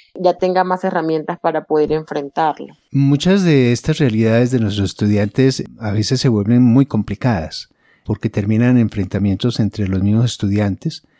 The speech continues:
Speaker 2: aunque en líneas generales nuestra universidad es una universidad muy tranquila, en líneas generales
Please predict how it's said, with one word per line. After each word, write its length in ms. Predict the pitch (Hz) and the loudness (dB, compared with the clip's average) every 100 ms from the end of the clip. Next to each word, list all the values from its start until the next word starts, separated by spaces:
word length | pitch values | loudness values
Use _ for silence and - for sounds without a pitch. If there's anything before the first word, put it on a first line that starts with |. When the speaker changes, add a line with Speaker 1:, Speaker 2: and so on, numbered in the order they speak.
| _ _ _ | _ _ _
Speaker 2:
aunque 420 | 139 120 - 120 | -2 0 2 2
en 100 | 117 | 2
líneas 300 | 120 120 131 | 2 2 2
generales 520 | 147 120 101 98 117 | 2 2 2 0 0
nuestra 260 | 123 107 104 | 0 0 0
universidad 420 | 98 92 - 98 | 0 -2 -4 -4
es 80 | 101 | 0
una 120 | 120 | 2
universidad 440 | 120 107 90 95 | 2 2 -2 -4
muy 160 | 95 101 | -2 -2
tranquila, 580 | - 117 - 165 117 117 | 0 0 2 0 -2 -6
en 120 | 107 | -4
líneas 260 | 104 101 110 | -2 0 0
generales 580 | 127 107 95 98 117 | 0 0 0 -2 -4